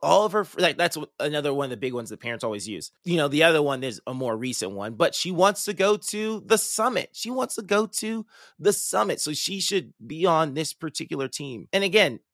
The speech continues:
gyms have zero obligation, right? And so what parents use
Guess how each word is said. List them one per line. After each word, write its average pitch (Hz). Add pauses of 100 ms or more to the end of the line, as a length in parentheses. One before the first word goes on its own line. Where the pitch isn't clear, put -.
(100)
gyms 208
have 156 (120)
zero 175
obligation, 160
right? 165
And 185
so 190 (140)
what 165
parents 220
use 127